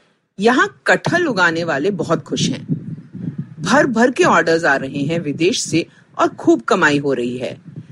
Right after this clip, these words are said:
पश्चिमी देशों में काफी लोग शाकाहारी हो रहे हैं और महामारी के चलते सब अपनी सेहत को लेकर सतर्क हैं। जो लोग मांस छोड़ना चाहते हैं, अब कटहल की ओर रुख कर रहे हैं। उनका कहना है कि स्वाद मीट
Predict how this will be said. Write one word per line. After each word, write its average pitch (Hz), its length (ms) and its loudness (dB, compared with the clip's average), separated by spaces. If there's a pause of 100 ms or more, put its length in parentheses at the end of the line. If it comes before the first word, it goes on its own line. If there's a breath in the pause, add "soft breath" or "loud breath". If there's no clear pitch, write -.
(220 loud breath)
पश्चिमी 339 400 2
देशों 190 400 2
में 240 140 -2
काफी 208 380 0
लोग 208 220 4
शाकाहारी 160 600 2
हो 175 180 4
रहे 131 260 -4
हैं 147 220 -4 (420 soft breath)
और 247 80 4
महामारी 262 500 4
के 311 120 0
चलते 180 400 0
सब 240 280 2
अपनी 208 240 -2
सेहत 160 360 0
को 170 100 -2
लेकर 135 280 0
सतर्क 135 520 -2
हैं। - 140 -12 (440)
जो 294 180 4
लोग 349 220 4
मांस 233 300 2
छोड़ना 208 340 2
चाहते 165 460 0
हैं, 160 200 -2 (320 soft breath)
अब 311 220 2
कटहल 277 320 4
की 269 140 0
ओर 170 180 6
रुख 147 220 -4
कर 131 120 2
रहे 123 260 -4
हैं। 113 180 -10 (480 soft breath)
उनका 302 280 6
कहना 214 320 2
है 330 140 2
कि 339 120 0
स्वाद 208 440 2
मीट 214 220 0